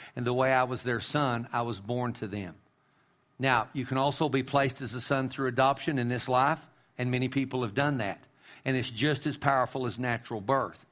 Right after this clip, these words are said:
What I want you to understand is you don't become a son by behaving.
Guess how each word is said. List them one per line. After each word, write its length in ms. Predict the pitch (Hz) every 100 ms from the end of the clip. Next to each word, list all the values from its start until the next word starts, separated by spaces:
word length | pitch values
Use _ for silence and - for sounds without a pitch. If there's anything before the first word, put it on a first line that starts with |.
| _ _ _ _
What 140 | 139 139
I 80 | 147
want 280 | 156 -
you 80 | 165
to 80 | 143
understand 680 | 135 120 - - 170 151 117
is 260 | 117 120 - - -
you 100 | 143
don't 160 | 151
become 320 | 143 143 151 135
a 60 |
son 680 | 135 - 160 160 135 123 120
by 160 | 127 123
behaving. 640 | 113 147 151 123 113 113